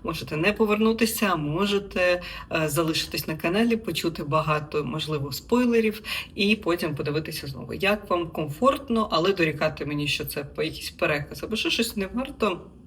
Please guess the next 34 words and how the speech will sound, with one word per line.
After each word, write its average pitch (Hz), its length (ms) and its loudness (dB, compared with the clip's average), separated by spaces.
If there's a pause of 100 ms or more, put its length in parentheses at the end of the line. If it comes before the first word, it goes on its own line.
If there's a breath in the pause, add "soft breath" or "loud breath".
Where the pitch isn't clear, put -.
(720)
І 180 40 -4
от 160 180 -4 (400)
це 220 280 4 (220 loud breath)
передбачено 185 800 4 (180 loud breath)
жанром, 175 460 0
в - 20 -4
якому 147 300 -8
я 143 120 -6
працюю. - 520 -4 (1040 loud breath)
І 185 460 2 (200)
б-, 175 400 -2
якщо 175 580 0
говорити 170 340 -2
серйозно, 247 680 2
то 180 600 0 (800 loud breath)
і 220 80 -2
повернутися 208 520 2
до 175 120 0
фільму, 226 760 4
це 220 180 4
нова 165 240 2
роль 180 320 4
Тімоті 160 400 0
Шаламе. 208 540 4
Він 196 120 2
грає 165 580 0
настольного 151 800 -2
тенісиста, 180 880 -2
дуже 139 380 -4
такого 220 280 2
продуманого, 202 840 0
ідеального, 151 1080 0
як 170 320 -4
люблять, 180 600 -2